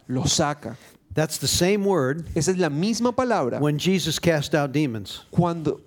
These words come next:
Speaker 1: que se usa cuando Jesús expulsaba demonios.
Speaker 2: When we do deliverance,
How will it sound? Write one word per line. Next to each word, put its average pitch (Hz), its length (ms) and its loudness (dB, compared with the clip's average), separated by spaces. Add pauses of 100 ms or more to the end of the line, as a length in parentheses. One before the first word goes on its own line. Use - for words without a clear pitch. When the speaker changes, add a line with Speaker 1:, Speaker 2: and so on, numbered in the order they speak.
(120)
Speaker 1:
que 156 120 2
se 156 160 2
usa 202 300 0
cuando 151 380 0
Jesús 180 760 -2 (340)
expulsaba 139 680 0
demonios. 156 600 -2
Speaker 2:
When 151 160 0
we 196 140 4
do 175 180 4
deliverance, 151 800 2